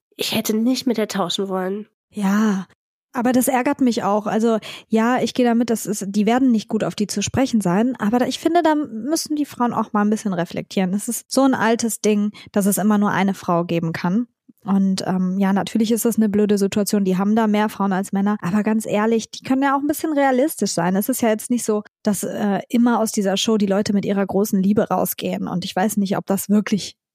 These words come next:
Speaker 2: auch der Grund ist, aus dem die da sind. Und dann können doch die anderen Frauen im Zweifel auch nichts dafür. Muss man ja nicht einfach hassen.
Speaker 1: Was war denn dein erster Eindruck von der Melanie?
Speaker 2: Also ich mag natürlich, dass sie Schweizerin ist, aber das ist so mein persönliches Ding, weil ich ja auch halb Schweizerin bin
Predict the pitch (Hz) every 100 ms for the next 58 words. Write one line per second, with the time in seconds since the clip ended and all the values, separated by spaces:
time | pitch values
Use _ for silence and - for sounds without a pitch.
0 | - 170 - 196 208 214 214 - 190 196
1 | 196 190 180 190 269 320 311 - _ -
2 | 262 254 285 320 285 - 269 320 - 285
3 | 311 285 269 294 320 262 - 370 - 170
4 | - 110 - _ _ - 226 247 233 220
5 | 220 - 214 214 208 233 - 165 - _
6 | 226 233 269 285 226 208 190 190 196 202
7 | 214 220 - 196 175 170 170 170 185 -
8 | _ 233 233 269 233 233 262 269 247 240
9 | 220 214 196 - 190 196 185 185 - 202
10 | 202 208 208 220 208 190 202 - 185 196
11 | 196 202 - 240 247 214 226 262 339 349
12 | 190 - 185 180 190 175 175 190